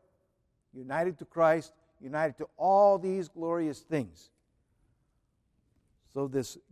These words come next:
gift of, uh, of the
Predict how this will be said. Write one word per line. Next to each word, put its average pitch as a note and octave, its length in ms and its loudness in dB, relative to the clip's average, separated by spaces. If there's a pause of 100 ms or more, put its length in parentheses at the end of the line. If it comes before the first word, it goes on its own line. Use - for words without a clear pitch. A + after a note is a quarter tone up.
gift F#3 360 0 (100)
of, C#3 200 -4 (800)
uh, F#2+ 260 -12 (260)
of B2+ 200 -6 (220)
the B2 160 -6